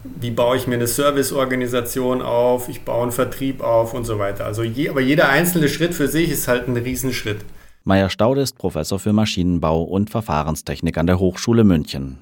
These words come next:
Speaker 2: Und gerade ist er wieder einmal dabei, einen ersten großen Schritt abzuschließen. Zusammen mit dem mittelständischen Seilbahnhersteller Enrope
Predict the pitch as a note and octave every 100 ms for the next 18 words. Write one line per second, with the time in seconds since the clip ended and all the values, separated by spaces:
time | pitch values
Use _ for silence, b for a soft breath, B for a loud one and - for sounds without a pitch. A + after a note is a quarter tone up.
0 | - D#2+ - - - D2+ E2+ A#2 C3 -
1 | A2+ G#2+ F2 E2 F2+ E2+ E2 D2+ D#2+ F2
2 | - G#2+ A#2+ - - D2+ - G2+ - D2+
3 | - F2+ B2 C3 - - - D#2+ D2+ D2
4 | - C2 - _ B B B - F2 F2+
5 | D3 B2+ G#2+ F#2 F#2 G2 F2+ F#2 F2+ F2
6 | - D#2+ D#2 D#2+ D#2+ D#2+ D2+ D#2 - D#2+
7 | D2+ - F2+ A#2 E2+ G2+ -